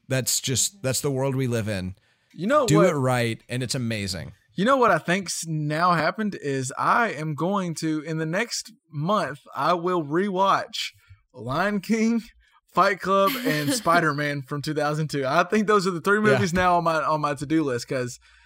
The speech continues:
Speaker 2: 'cause I, I mean, I just wanna get back some older movies and I wanna kind of pay attention to those things now. Like, it's just cool to me.
Speaker 1: Can we talk for a second about the best animated movies ever made? Does anybody have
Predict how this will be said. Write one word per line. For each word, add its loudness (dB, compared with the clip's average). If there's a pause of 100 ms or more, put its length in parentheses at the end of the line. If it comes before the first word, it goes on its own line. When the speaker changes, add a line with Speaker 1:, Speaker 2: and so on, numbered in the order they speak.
(360)
Speaker 2:
'cause -6
I, 2 (180)
I 2
mean, 2
I 6
just -2
wanna 2
get 0
back 0
some -2
older 4
movies 0
and -2
I 4
wanna 0
kind 0
of -6
pay 0
attention -2
to 2
those 0
things -2
now. -2
Like, -2
it's -10
just -12
cool -6
to -6
me. -10
Speaker 1:
Can 4
we 4
talk 4
for 0
a 4
second 2
about 2
the -4
best 2
animated 0
movies 2
ever 0
made? -2
Does 0
anybody 2
have 2